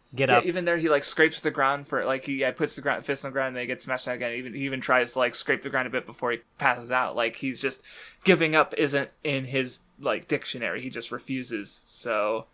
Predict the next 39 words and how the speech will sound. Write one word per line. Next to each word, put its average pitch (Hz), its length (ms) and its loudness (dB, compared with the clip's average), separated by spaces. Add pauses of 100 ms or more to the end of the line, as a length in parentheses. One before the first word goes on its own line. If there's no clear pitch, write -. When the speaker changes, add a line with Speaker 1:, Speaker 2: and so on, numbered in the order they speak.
(160)
Speaker 2:
um, 113 320 -2
even 123 320 -4
at 123 120 0
this 127 160 -4
point 127 220 -4
when 123 100 -4
he's, 123 180 -6
like, 123 280 2 (240)
he's 214 140 0
basically 190 320 6
at 156 80 4
his 131 120 0
lowest, 143 420 2
he, 131 200 -2
his, 131 280 -2
he's 131 200 -2
dying, 139 460 4
he 127 120 -6
can't 131 400 0
soul 135 200 4
resonate 131 340 2
with 120 80 -2
Tsubaki, 131 300 -2
he 139 120 -4
can't 127 300 0 (220)
use 143 240 -4
his, 127 120 -10
uh, 131 200 -2
resonance 127 480 -2
himself. 127 600 0 (360)
He's, 135 240 -6
he's 123 360 -6
just, - 400 -10
uh, 120 220 -2 (100)
you 98 160 -12
know, 90 180 -6
he's, 123 500 -8
he's, 131 380 -4
he's 127 500 -8